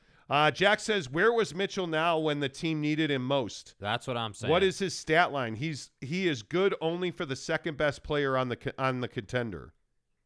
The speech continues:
Speaker 1: "You done messed up, JoJo Ron."
Speaker 2: Yeah, bro.
Speaker 1: Jeremy Bolden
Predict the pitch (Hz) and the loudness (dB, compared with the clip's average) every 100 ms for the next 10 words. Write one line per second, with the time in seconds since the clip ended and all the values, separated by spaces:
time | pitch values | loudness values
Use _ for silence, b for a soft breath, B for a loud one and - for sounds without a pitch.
0 | _ _ _ _ 123 156 113 185 202 190 | _ _ _ _ -6 -4 4 6 6 4
1 | 196 - 196 170 - 151 139 127 147 139 | 2 4 2 2 2 2 2 2 2 2
2 | 135 131 127 131 - 107 127 113 113 123 | 2 2 -2 -6 -6 -2 -2 0 0 0
3 | 123 113 107 | -2 0 2